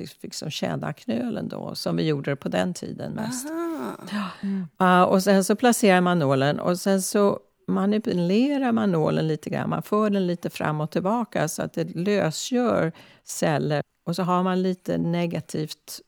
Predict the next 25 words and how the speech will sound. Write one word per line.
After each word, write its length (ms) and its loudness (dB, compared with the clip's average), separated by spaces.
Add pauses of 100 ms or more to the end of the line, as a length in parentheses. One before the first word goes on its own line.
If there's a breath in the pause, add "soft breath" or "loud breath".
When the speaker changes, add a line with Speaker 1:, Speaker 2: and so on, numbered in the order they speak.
(240)
Speaker 1:
sug 680 -4
i 80 -4
det 120 -6
där 360 -4 (480 soft breath)
som 160 -6
man 180 -4
kan 300 -6 (120)
göra 340 -2
med 120 -2
det 60 -4
där 80 -6
handtaget. 880 -6
Så 80 -20 (140)
då 60 -4
Speaker 2:
Negativt 360 2
Speaker 1:
kommer 300 8
Speaker 2:
sug 120 0
menar 160 8
du 60 8
att 60 10
Speaker 1:
cell-, 80 4
Speaker 2:
du 60 2
drar 260 2
upp, 220 2 (200)
Speaker 1:
ja, 80 2